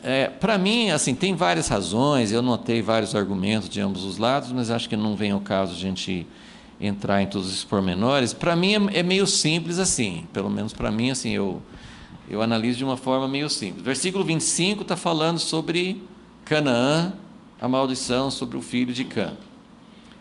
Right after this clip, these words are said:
Versículo vinte e seis tá falando sobre Sem. Então ele tá falando sobre cada um dos filhos. Então, benditos, né, é, "Maldito seja Canaã", no versículo vinte e cinco, "Bendito seja o Senhor, o Deus de Sem",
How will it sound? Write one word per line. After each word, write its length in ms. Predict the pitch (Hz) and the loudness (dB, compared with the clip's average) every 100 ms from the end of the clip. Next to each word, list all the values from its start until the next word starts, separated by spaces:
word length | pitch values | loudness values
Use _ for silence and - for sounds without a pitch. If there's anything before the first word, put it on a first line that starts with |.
| - | -2
Versículo 340 | 139 139 185 185 | 0 2 2 2
vinte 140 | 180 | 2
e 40 | |
seis 320 | - - 180 185 | 2 2 2 2
tá 120 | 180 | 2
falando 240 | 170 170 | 2 2
sobre 260 | 165 170 175 | 0 0 0
Sem. 540 | - - 151 110 87 - - - - - - - - - - | 0 2 2 2 -2 -14 -20 -20 -20 -20 -20 -20 -20 -18 -4
Então 160 | 113 | 0
ele 100 | 131 | 0
tá 120 | 139 | 0
falando 220 | 165 170 165 | 0 0 0
sobre 220 | 160 160 | -2 -4
cada 340 | 165 180 180 | 0 0 2
um 60 | 185 | -2
dos 220 | 185 185 | -2 -4
filhos. 600 | - 123 90 - - - - - - - - - - - - - - | 0 0 0 -8 -14 -16 -20 -20 -20 -20 -20 -20 -20 -20 -20 -20 -4
Então, 340 | 123 135 165 | 2 4 4
benditos, 680 | 147 151 151 127 196 196 185 | 2 0 0 0 0 0 -6
né, 260 | - 151 156 | -2 -2 0
é, 240 | 135 131 120 - 113 | 0 0 0 -4 -2
"Maldito 420 | 117 117 139 165 | 0 2 0 0
seja 240 | 156 131 | 0 0
Canaã", 420 | - 147 147 160 | 2 2 2 2
no 60 | 185 | 2
versículo 280 | 160 160 147 | 0 -2 -2
vinte 120 | 151 | -4
e 40 | |
cinco, 340 | - 170 180 175 | -2 -2 -2 -2
"Bendito 380 | 143 151 143 160 | 0 2 2 0
seja 220 | 160 139 | 0 0
o 20 | |
Senhor, 260 | - 151 147 | 0 2 2
o 120 | 110 | 4
Deus 380 | 127 165 190 156 | 4 4 4 2
de 80 | |
Sem", 580 | 151 - 143 135 156 220 | 0 2 2 4 4 2